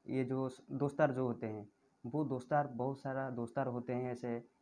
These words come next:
कि टांग खींचने के लिए दोस्तार, ऐसा दोस्त भी होते हैं, तो उनसे बच के रहना। तो आप जितना भी आपके लिए काम करोगे, बहुत अच्छा होगा, तो उनके बातों का ध्यान मत देना।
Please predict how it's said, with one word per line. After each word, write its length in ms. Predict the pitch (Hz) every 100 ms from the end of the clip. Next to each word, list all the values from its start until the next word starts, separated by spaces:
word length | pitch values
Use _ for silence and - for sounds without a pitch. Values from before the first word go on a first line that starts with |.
| _
कि 100 | 139
टांग 340 | 135 131 143
खींचने 360 | 139 123 139 127
के 80 | 123
लिए 280 | 123 123 120
दोस्तार, 640 | - 120 113 120 110 107 - _ _ _ _ _ _ -
ऐसा 240 | 120 120 117
दोस्त 280 | 117 113 113
भी 140 | 113
होते 220 | 110 110
हैं, 200 | 101 101 - _ _ _ -
तो 140 | 139
उनसे 320 | 131 120 143
बच 240 | 131 113 -
के 120 | 131
रहना। 420 | 123 120 123 123 - _ _
तो 140 | 123 123
आप 400 | - - 127 127
जितना 380 | 120 - 135
भी 400 | 139 143 135 135 - _ _
आपके 300 | 120 123 -
लिए 220 | 127 127 123
काम 260 | 120 120
करोगे, 480 | 120 117 117 117 117 - _ 117
बहुत 400 | 117 110 127 120
अच्छा 300 | 110 - 120
होगा, 380 | 117 117 113 - _ _ _
तो 280 | 120 120 117
उनके 400 | 117 123 120 135
बातों 340 | 120 113 123
का 140 | 120 120
ध्यान 320 | 113 110 120
मत 140 | 120
देना। 420 | 117 117 113 113